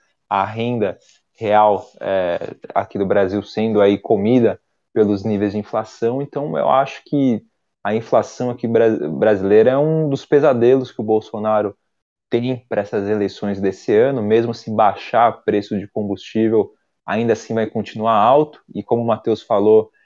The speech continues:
impacta toda a cadeia, não é um processo tão rápido assim de baixar todos os preços da economia. E respondendo também agora o Matheus sobre como vai agir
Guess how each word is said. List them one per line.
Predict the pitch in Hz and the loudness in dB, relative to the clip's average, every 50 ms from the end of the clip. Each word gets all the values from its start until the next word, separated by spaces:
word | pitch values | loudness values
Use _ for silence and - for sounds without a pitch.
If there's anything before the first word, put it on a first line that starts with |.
| _ _ - | _ _ -10
impacta | 113 107 - _ - 120 127 139 - - - - 101 | -10 -10 -8 _ 0 0 0 0 -2 -6 -12 -12 -12
toda | 101 - 120 113 113 | -8 -4 -4 -4 -4
a | 110 | -4
cadeia, | - 127 110 104 92 101 117 135 139 123 | -6 -6 -6 -4 -2 -2 -2 0 -2 -2
não | 110 104 104 | -4 -6 -6
é | 117 | -6
um | 127 123 | -8 -8
processo | - - 104 101 - - 110 107 - - - | -8 -10 -12 -10 -8 -8 -8 -8 -8 -8 -10
tão | 123 127 120 | -8 -8 -8
rápido | 104 104 104 113 127 131 - 127 107 98 | -6 -2 0 0 0 -2 -4 -6 -6 -6
assim | 95 - - - 113 107 107 101 _ _ _ _ _ _ _ _ _ | -6 -8 -12 -10 -8 -8 -8 -8 _ _ _ _ _ _ _ _ _
de | - 104 | -6 -2
baixar | 98 104 98 - - - 101 98 | 0 0 -2 -2 -4 -6 -6 -6
todos | - - 117 123 123 120 104 101 | -2 -2 -2 0 0 -2 -4 -6
os | 101 - | -8 -10
preços | _ - 104 101 101 101 - - 101 101 | _ -4 -2 -2 -2 -2 -6 -12 -8 -4
da | 104 98 | -2 -2
economia. | 92 - - 113 113 120 127 123 117 120 131 143 156 165 160 _ _ _ _ _ _ _ _ _ _ - | -4 -4 -6 -8 -6 -4 -4 -2 -2 0 0 0 -2 -2 -6 _ _ _ _ _ _ _ _ _ _ 2
E | 151 170 | 4 6
respondendo | 170 190 180 180 - 180 151 139 143 175 180 160 143 123 - - _ | 6 6 4 4 2 2 4 6 6 6 6 4 4 2 2 -6 _
também | - 127 110 110 117 120 123 117 113 _ _ | -6 -4 -2 -2 -2 -2 -2 -4 -8 _ _
agora | - - 98 101 107 107 107 107 | -8 -6 -4 0 0 2 2 2
o | 110 107 | 0 0
Matheus | 110 101 101 _ - 117 113 113 110 110 - - | -2 -6 -6 _ -2 0 2 2 0 -2 -6 -8
sobre | - 117 104 104 104 | -6 -4 -2 -2 -4
como | - - - 117 123 | -4 -4 -6 -4 -2
vai | 117 117 113 110 | 0 2 2 4
agir | 104 101 95 90 90 104 107 107 101 104 | 2 2 0 -2 -2 -2 -2 -2 -2 -4